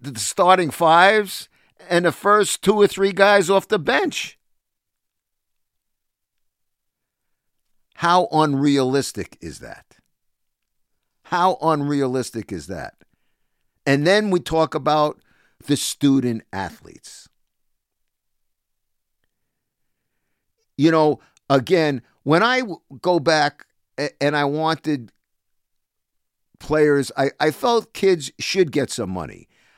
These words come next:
I wasn't talking about millions of dollars. You hear what I'm saying, folks? Millions of dollars. Not thousands, millions of dollars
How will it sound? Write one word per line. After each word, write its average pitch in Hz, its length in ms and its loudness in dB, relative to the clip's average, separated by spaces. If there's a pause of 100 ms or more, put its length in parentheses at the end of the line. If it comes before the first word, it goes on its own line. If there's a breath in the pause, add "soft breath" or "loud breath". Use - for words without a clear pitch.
(160)
I 214 180 0
wasn't 143 440 -4
talking 143 360 -8
about 104 460 -6 (260)
millions 127 680 0
of 90 240 -8
dollars. 104 520 -4 (140)
You 120 100 -2
hear 202 100 6
what 214 120 4
I'm 202 100 2
saying, 208 320 0
folks? 202 460 -2 (340 soft breath)
Millions 214 920 4
of 175 340 2
dollars. 139 640 4 (3500)
Not 190 240 0
thousands, 170 640 2 (240)
millions 151 760 4
of 117 220 -6
dollars 82 480 -4